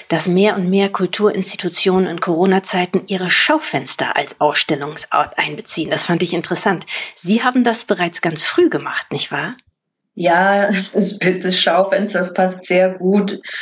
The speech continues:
Speaker 2: Unser Gebäude besitzt ein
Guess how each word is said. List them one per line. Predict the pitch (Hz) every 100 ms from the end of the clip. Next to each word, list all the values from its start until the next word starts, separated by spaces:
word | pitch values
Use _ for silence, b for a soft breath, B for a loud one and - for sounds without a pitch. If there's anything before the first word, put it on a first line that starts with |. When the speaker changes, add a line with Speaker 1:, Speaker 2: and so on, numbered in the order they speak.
| B -
Speaker 2:
Unser | - 190 185
Gebäude | 185 180 185 226 240 240 226 220 -
besitzt | 190 190 196 196
ein | 185 180 -